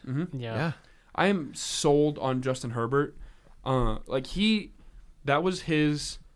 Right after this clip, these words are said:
Speaker 1: like, what Joe Burrow needs to show in, like, getting a,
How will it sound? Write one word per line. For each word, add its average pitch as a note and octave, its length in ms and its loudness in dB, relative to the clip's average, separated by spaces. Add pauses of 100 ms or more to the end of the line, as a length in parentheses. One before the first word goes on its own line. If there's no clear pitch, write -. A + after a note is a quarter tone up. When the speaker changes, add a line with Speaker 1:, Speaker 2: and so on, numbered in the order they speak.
(840)
Speaker 1:
like, C3 240 0 (180)
what C#3 300 0
Joe D3 220 6
Burrow D3+ 340 6
needs E3+ 220 2
to F3 80 -2
show E3+ 540 2 (160)
in, C#3 320 2
like, B2 200 2
getting C#3 280 4
a, B2 60 -2